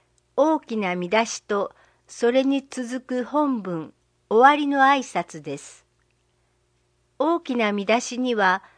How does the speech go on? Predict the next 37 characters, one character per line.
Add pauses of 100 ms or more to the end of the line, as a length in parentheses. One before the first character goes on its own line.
(160)
そ
れ
ぞ
れ
ペ
ー
ジ
番
号
を
つ
け
ま
し
た。 (1300)
そ
れ
ぞ
れ
の
ペ
ー
ジ
を
選
択
し
て
聞
く
こ
と
も
で
き
ま
す。